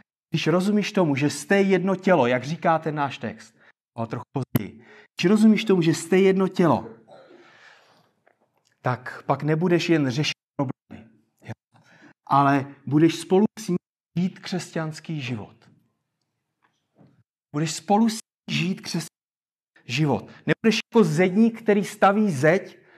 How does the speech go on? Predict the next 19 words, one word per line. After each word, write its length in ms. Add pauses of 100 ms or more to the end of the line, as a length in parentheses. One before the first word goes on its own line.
který 200
se 140
snaží 380
něco 280
vybudovat, 800 (200)
postaví 440
část, 540 (380)
vyřeší 480
problémy 840 (200)
a 100
padla, 800 (2250)
ale 200
budeš 240
spíš 240
jako 160
zahradník. 720 (1080)
Rozumíte 360
tomu? 300 (320)
Budeš 280